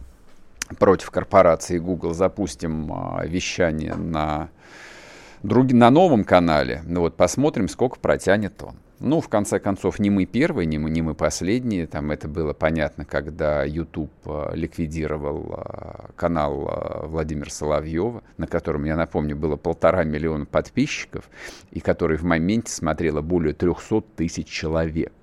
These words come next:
Это больше, чем, а, телевизионная аудитория топовых программ. Закрыли, и всё, без объяснения причин. Почему? Шок-контент,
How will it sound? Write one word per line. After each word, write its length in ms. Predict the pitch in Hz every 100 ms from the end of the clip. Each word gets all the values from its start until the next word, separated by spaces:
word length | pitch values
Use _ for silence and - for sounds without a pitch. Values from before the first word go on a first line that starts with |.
| _ _ - _ _ - _ -
Это 240 | 98 95
больше, 460 | 80 110 123 - 73
чем, 500 | - 87 82 78 78
а, 160 | 76
телевизионная 800 | 76 82 87 85 98 85 80 78
аудитория 560 | 80 80 - 107 101 76
топовых 580 | - 85 78 76 -
программ. 500 | - 78 78 76 64 - _ _ _ _ _ _ _ _ -
Закрыли, 680 | 80 76 - 82 143 165 - _
и 120 | -
всё, 400 | - - - 131 -
без 220 | 82 85
объяснения 640 | 71 76 - 95 123 139
причин. 520 | 127 135 139 - 123 90 -
Почему? 640 | 85 - 80 76 104 151 -
Шок-контент, 1080 | - - 117 117 - 87 76 - 80 143 143